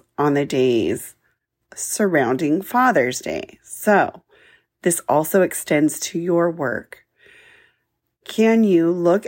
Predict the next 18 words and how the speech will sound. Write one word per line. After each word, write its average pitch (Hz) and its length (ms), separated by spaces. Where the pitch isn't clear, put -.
at 170 280
your 156 320
work 151 600
performance, 262 960
tasks, 233 840
duties, 226 640
and 175 480
adjust 190 460
things 185 300
in 185 80
a 185 80
way 160 260
that 214 140
you 151 100
get 156 320
things 175 300
done 220 260
early, - 400